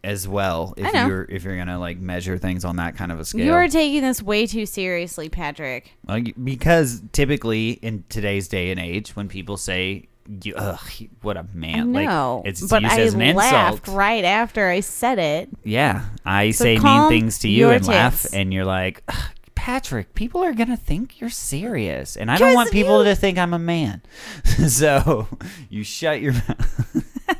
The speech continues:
Speaker 1: <laughs> Uh, I don't know. <laughs> Just being silly.
Speaker 2: Uh.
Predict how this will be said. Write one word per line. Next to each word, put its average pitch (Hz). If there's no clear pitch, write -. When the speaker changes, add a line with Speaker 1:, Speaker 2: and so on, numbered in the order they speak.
Speaker 1:
<laughs> 147
Uh, 82
I -
don't -
know. -
<laughs> -
Just -
being 269
silly. 277
Speaker 2:
Uh. 285